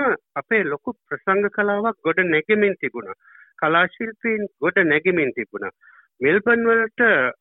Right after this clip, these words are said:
ආවේනික වූ ශිල්පීන් පිරිසක් ගොඩ නැගෙමින් තිබුණා. නමුත් ඔබ කිව්වා වගේම මේ ශිල්පීන්, ශිල්පිනියන් පහුණු කාලය තුළ ඔවුන්ව පස්සෙකට වැටුණා වගේ හැඟීමක් මටත් ඇති වුණා. ඇයි අපි මේ අයව ඉදිරියට එන්නට තිබිච්ච මග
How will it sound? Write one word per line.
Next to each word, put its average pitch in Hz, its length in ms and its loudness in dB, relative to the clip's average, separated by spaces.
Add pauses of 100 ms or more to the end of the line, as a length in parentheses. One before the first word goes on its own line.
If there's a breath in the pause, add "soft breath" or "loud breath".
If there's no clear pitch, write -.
(120)
ආවේනික 214 520 0
වූ 226 260 -4
ශිල්පීන් 196 560 -6
පිරිසක් 202 460 -2
ගොඩ 175 220 -2
නැගෙමින් 170 500 0
තිබුණා. 113 380 -6
නමුත් 202 220 -2 (340 soft breath)
ඔබ 170 260 -4
කිව්වා 214 400 0
වගේම 165 440 0
මේ 190 320 -2
ශිල්පීන්, 196 600 -4
ශිල්පිනියන් 196 640 -2 (300 loud breath)
පහුණු 214 340 2
කාලය 190 420 2
තුළ 208 220 0 (200)
ඔවුන්ව 208 360 0
පස්සෙකට 185 540 0
වැටුණා 123 420 0
වගේ 127 220 -4
හැඟීමක් 139 460 -2
මටත් 156 340 2
ඇති 110 240 -4
වුණා. 107 180 -12 (420 loud breath)
ඇයි 220 340 0
අපි - 240 -2
මේ 175 300 -2
අයව 175 260 0
ඉදිරියට 170 460 -2
එන්නට 165 320 -2
තිබිච්ච 170 320 -6
මග 147 400 -2